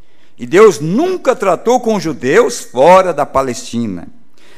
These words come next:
E quando o Messias foi morto nas setenta e duas semanas,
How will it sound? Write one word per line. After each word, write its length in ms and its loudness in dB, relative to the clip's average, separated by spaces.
E 100 -4
quando 320 2
o 60 2
Messias 540 4
foi 240 2
morto 440 6
nas 200 -2
setenta 680 0
e 120 -6
duas 560 -4
semanas, 800 -4